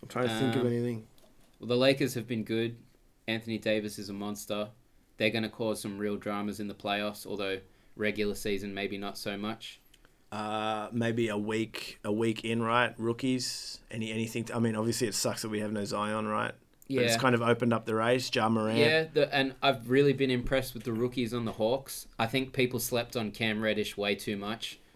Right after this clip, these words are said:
Speaker 2: He's gonna end up being pretty good.
Speaker 1: I mean, the Hawks in general, uh, they're pretty high up on the League Pass f-,
Speaker 2: Yeah.
Speaker 1: rankings for
Speaker 2: Oh,
Speaker 1: me as
Speaker 2: hell
Speaker 1: well,
Speaker 2: yeah.
Speaker 1: man. Like, Trae, I mean, Trae Young is just
Speaker 2: They've,
Speaker 1: a great watch.
Speaker 2: they've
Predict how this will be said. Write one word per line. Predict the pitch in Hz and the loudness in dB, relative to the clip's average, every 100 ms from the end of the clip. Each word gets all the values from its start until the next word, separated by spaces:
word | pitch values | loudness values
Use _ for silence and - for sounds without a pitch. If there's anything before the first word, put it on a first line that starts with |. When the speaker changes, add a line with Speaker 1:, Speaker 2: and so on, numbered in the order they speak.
| _ | _
Speaker 2:
He's | 113 104 | -6 -4
gonna | 110 107 | -2 -2
end | 110 104 | -2 -2
up | 104 | -2
being | 107 101 | -2 -4
pretty | - 95 | -4 -4
good. | 92 98 104 - - _ - | -2 -2 -2 -6 -20 _ 2
Speaker 1:
I | |
mean, | 131 139 143 | 4 6 8
the | 143 | 8
Hawks | 117 180 196 | 8 8 6
in | 180 | 4
general, | 120 113 117 113 | 4 2 2 2
uh, | 104 101 101 101 98 - - | 0 -4 -6 -8 -10 -18 -16
they're | 110 113 | -6 -6
pretty | 110 127 | 0 2
high | 110 110 | 2 2
up | 110 107 | 0 -2
on | |
the | 104 | -4
League | 101 104 104 | -4 -4 -2
Pass | 107 101 - - - _ - | -2 0 -2 -8 -10 _ -20
f-, | - - | -16 -2
Speaker 2:
Yeah. | 110 113 101 | 2 4 4
Speaker 1:
rankings | 127 127 131 131 117 | 6 6 6 4 2
for | 131 | 4
Speaker 2:
Oh, | |
Speaker 1:
me | 120 123 | 6 6
as | 113 | 6
Speaker 2:
hell | 113 | 6
Speaker 1:
well, | 110 | 6
Speaker 2:
yeah. | 98 | 4
Speaker 1:
man. | 101 101 | 0 -2
Like, | 104 101 | -4 -2
Trae, | 135 120 | 4 4
I | 113 | 6
mean, | 120 113 | 4 4
Trae | - 117 113 | 4 2 4
Young | 107 113 | 2 0
is | 98 - - _ - | -2 -4 -10 _ -2
just | 123 117 | 0 2
Speaker 2:
They've, | 101 | 0
Speaker 1:
a | |
great | 107 104 101 | -2 -2 0
watch. | 101 101 | -2 2
Speaker 2:
they've | 117 143 135 | 6 8 6